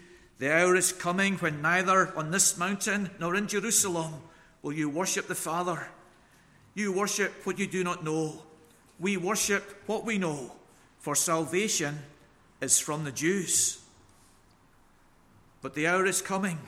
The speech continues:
and is now here, when the true worshippers will worship the Father in spirit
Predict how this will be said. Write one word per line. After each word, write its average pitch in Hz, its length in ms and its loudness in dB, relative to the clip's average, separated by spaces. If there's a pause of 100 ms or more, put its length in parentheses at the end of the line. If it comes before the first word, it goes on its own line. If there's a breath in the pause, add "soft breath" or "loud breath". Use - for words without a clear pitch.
(360)
and 151 120 0
is 151 200 2
now 185 180 2
here, 196 560 -4 (440 loud breath)
when 151 120 -4
the 151 80 -4
true 196 380 0
worshippers 190 760 0
will 143 160 -2
worship 190 460 0
the 175 80 -4
Father 196 500 0
in 160 120 0
spirit - 680 2